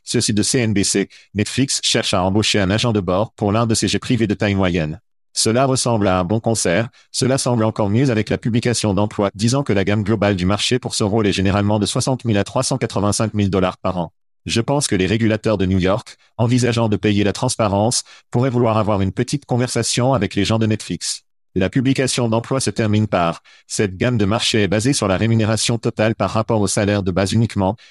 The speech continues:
qui est conforme à notre philosophie de rémunération. Ce n'est pas tout à fait la fourchette de salaire de un à un million de dollars que nous avons présentée,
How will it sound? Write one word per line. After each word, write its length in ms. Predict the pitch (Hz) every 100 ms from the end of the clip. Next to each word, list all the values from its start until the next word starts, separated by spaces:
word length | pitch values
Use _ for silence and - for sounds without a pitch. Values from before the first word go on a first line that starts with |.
| _
qui 120 | -
est 60 | 117
conforme 400 | 139 - 135 117
à 60 |
notre 220 | 101 127 -
philosophie 520 | 143 120 107 - 113
de 80 | 107
rémunération. 680 | 120 117 101 101 - 82 - _ _ _ _ _ _ _ _
Ce 140 | -
n'est 140 | 107 107
pas 140 | 117
tout 120 | - 156
à 100 | 139
fait 140 | 110
la 100 | 101
fourchette 440 | - 104 - 123
de 80 | 95
salaire 380 | 98 113 101 107
de 140 | 95 92
un 160 | 110
à 60 | 131
un 120 | 120
million 280 | 98 95 123
de 100 | 107
dollars 320 | 101 95 107
que 100 | -
nous 180 | 101 92
avons 160 | 101 101
présentée, 560 | 127 120 113 - 90